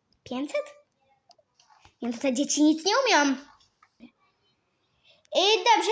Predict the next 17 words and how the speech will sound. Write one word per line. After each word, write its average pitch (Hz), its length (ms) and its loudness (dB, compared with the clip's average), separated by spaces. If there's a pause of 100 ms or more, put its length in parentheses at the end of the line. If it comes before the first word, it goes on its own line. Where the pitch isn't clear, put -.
(140)
teraz, 427 300 2
y, 330 320 -4
Weronika. 392 720 0 (1300)
Ja 330 260 2
szczelam 415 800 2 (480)
i 359 280 0 (280)
to 392 200 2
może 392 360 -2
jest 330 420 0 (1160)
jeden? 240 680 2 (1800)
Jak 523 220 4
to 523 80 4
może 466 160 2
być 440 220 2
jeden? 302 220 0 (220)
Nie, 320 360 0
teraz 508 580 0